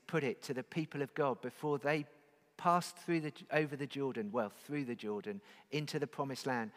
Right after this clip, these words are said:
Moses said, "You've got a choice. The choice is life or death, blessings or curses. You choose." Moses said, "Choose life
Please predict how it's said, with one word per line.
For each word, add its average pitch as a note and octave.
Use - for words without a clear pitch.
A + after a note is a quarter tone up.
Moses E3
said, G#2+
"You've D#3+
got F#3+
a E3+
choice. -
The C#3
choice G3+
is B2+
life F3+
or D#3+
death, A#2
blessings E3+
or D3
curses. C#3
You F3+
choose." E3
Moses D3+
said, E3+
"Choose A3
life E3+